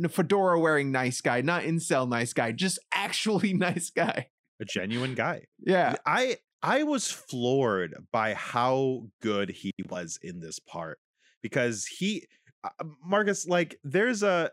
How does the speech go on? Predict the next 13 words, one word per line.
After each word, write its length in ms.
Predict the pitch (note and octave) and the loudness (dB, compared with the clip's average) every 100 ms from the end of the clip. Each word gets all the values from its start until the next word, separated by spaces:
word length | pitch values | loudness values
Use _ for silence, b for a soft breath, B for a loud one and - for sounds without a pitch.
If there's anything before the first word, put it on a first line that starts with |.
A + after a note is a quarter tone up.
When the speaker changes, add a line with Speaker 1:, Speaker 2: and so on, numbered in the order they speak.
| _ - | _ -2
Speaker 2:
acting 560 | D#3+ A#3 - D4+ D4 | 0 0 0 -2 2
the 120 | A3+ E3 | 2 4
way 280 | D3+ E3+ | 4 4
he 260 | F3+ F3+ D#3 - | 2 -2 -2 -2
does 160 | B2+ A#2 | -4 -2
in 100 | D3+ | -2
this 180 | B2 - | -4 -2
film 260 | B2+ D3+ | 0 0
is 200 | D#3 C3+ | -2 -6
really 680 | C3+ C3 F#3 A3 G#3+ G#3 F#3 - - | -6 -2 2 4 4 2 0 -6 0
fucking 560 | E3+ - D#3+ D3+ C#3+ B2 | 0 2 0 0 -2 -10
tough. 540 | - - A#2+ - - - _ _ B2+ | -12 -2 -2 -2 -10 -20 _ _ -4
Speaker 1:
Mm-hmm. 320 | D3 C3 | -2 -2